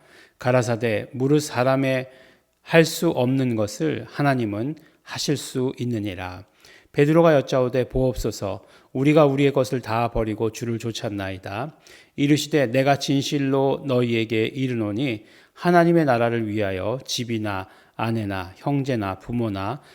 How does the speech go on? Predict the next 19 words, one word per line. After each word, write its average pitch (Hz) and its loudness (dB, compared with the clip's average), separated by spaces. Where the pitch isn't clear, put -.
자녀를 131 2
버린 113 0
자는 107 -2
금세에 135 0
있어 107 -4
여러 104 -2
배를 101 -6
받고 101 -8
내세에 127 4
영생을 147 0
받지 120 -4
못할 110 -4
자가 110 -4
없느니라." 110 -6
하시니라. 98 -12
아멘. 101 -8
네, 113 -4
우리가, 147 2
어, 113 -8